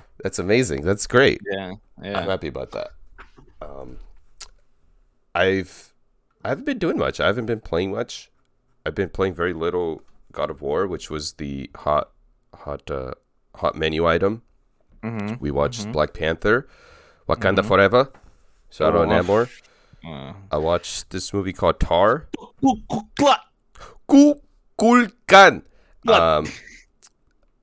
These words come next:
Speaker 1: and I haven't been doing too much, Danny. What, uh, what about you?
Speaker 2: Jason, I think I've been in the same boat. I think this is the time where we just been working. I've been, well, especially me, I've been working, just going to work,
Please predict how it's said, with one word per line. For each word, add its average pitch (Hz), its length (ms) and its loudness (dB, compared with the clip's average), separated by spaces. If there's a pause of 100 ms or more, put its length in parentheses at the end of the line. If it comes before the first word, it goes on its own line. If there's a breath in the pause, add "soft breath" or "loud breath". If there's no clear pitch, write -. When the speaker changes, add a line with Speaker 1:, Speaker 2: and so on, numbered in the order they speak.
(440)
Speaker 1:
and 85 260 -4
I 87 60 0
haven't 294 260 -2
been 277 140 -2
doing 269 260 0
too - 180 -8
much, 65 300 -10
Danny. 98 380 -8
What, 151 180 -4
uh, 151 240 0 (880 soft breath)
what - 100 -14
about 233 200 -10
you? 214 240 -6 (1120)
Speaker 2:
Jason, 165 640 -12 (120)
I 139 120 -4
think - 240 -10
I've 165 160 -4
been 139 140 -4
in 131 60 -6
the 123 60 -4
same 113 280 -2
boat. 92 240 2
I - 80 -2
think 240 280 -6
this 214 160 -4
is 156 80 -4
the 123 100 -6
time 104 340 -4
where 95 240 0
we 104 120 -4
just 110 200 -4
been 98 220 -4
working. 95 420 -4
I've 135 260 0
been, 90 140 -6
well, 95 120 -4
especially 123 380 -8
me, 98 280 -8
I've 107 240 -4
been 82 160 -14
working, 80 540 -14
just - 180 -18
going 90 200 -8
to 85 120 -18
work, 120 440 0